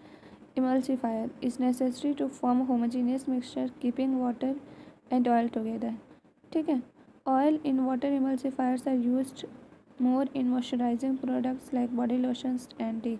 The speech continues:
creams। तो इसमें, अ, सेकंड पैराग्राफ क्या लिखा है? These creams can be quickly wash off with water due to the presence of oil in water type emulsions। क्या है? Oil in water type emulsions है, यानी कि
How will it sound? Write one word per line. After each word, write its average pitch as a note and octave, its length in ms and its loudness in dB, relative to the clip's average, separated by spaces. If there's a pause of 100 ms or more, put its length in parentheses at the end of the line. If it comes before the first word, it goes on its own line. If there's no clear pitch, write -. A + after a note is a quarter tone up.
creams। A#3 340 -6 (1300)
तो B3+ 60 2
इसमें, C4 400 -2
अ, B3 380 4
सेकंड C4 340 0
पैराग्राफ C4 340 0
क्या C#4 140 -2
लिखा B3+ 140 0
है? A#3 60 0
These C4 240 -2
creams C4+ 260 -2
can B3+ 180 2
be B3+ 140 -2
quickly B3+ 320 0
wash B3 280 0
off C4+ 240 -4
with B3 180 -2
water B3 420 0
due B3 160 0
to B3 100 -2
the B3 200 -2
presence B3+ 440 -2
of C4 180 -2 (580)
oil B3+ 280 6
in A#3+ 80 2
water A#3+ 260 -2
type A#3+ 160 -2
emulsions। A#2 600 -4 (520)
क्या C4+ 100 0
है? B3+ 180 0
Oil C4+ 400 0
in C4 140 0
water C4 340 0
type C4 240 -2
emulsions C4+ 560 -2
है, C4+ 160 0
यानी B3+ 240 0
कि - 160 -10